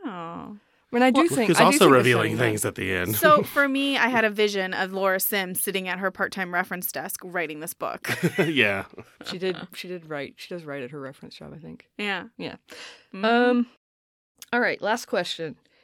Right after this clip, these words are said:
Speaker 2: If the book were adapted to screen, who would play the main characters? Cool.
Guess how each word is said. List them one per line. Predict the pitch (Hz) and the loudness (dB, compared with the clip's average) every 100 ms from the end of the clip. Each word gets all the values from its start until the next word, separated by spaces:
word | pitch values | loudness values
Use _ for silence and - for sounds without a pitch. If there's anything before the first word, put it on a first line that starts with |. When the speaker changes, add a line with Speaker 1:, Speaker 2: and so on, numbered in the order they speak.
| _ - | _ -4
Speaker 2:
If | 196 - - | -4 -4 -2
the | 202 | 0
book | 202 214 | 0 0
were | 233 | 0
adapted | 208 190 180 190 | 0 -2 -4 -8
to | 185 | -10
screen, | - - 180 175 | -10 -6 -4 -4
who | 156 175 | -6 -8
would | 175 | -8
play | - 156 160 | -10 -8 -6
the | 165 | -6
main | 139 139 | -8 -8
characters? | 139 - - - - - - - _ _ _ _ _ _ _ _ _ _ _ _ _ _ _ _ - | -12 -16 -18 -20 -20 -20 -20 -20 _ _ _ _ _ _ _ _ _ _ _ _ _ _ _ _ -16
Cool. | 170 | -16